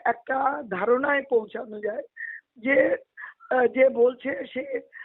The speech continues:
সঠিক বলছে না বানিয়ে বলছে বা এই ধরনের একটা, আহ, একটা কনক্লুশনে আসা যায়। যদিও হান্ড্রেড পার্সেন্ট এটা কোর্টে ভ্যালিড নয়, তার সঙ্গে আরো কিছু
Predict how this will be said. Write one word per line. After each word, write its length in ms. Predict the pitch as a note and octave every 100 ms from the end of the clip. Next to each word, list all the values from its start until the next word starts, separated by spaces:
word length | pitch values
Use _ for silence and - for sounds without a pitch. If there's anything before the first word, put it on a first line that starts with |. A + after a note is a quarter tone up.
| - -
সঠিক 360 | A3+ B3 D4 B3
বলছে 280 | C#4 C4+ C4+
না 140 | C4+
বানিয়ে 420 | A#3 A3 A#3+ B3+
বলছে 480 | A#3+ B3+ B3 B3+ C#4 - - - _ _ -
বা 200 | B3 C#4 -
এই 140 | C#4
ধরনের 400 | C4+ C4+ C#4 D4
একটা, 280 | C#4+ - C#4 D#4+ - _ _ - _ -
আহ, 680 | B3+ A#3 A#3 A3+ A3+ A3 -
একটা 220 | C4 C#4
কনক্লুশনে 720 | C#4 C#4 C4+ D#4+ C#4+ C#4 C4+
আসা 320 | B3+ A3+ B3+
যায়। 240 | G3+ G3 C#4+ - - - G3+
যদিও 540 | A3 A#3 D4 D4+ D4 E4 _ _ _ -
হান্ড্রেড 460 | G3+ B3+ C4+ E4 -
পার্সেন্ট 360 | C#4+ C4 - C4
এটা 220 | A#3+ C4
কোর্টে 480 | - B3 A3+ - A#3
ভ্যালিড 360 | A3+ G#3 A#3+ G3+
নয়, 220 | A3 G3 - - - - _
তার 160 | B3+ A#3+ -
সঙ্গে 220 | B3+ B3+
আরো 300 | C#4 A3+ A3
কিছু 480 | A#3+ C4 - C#4 E4+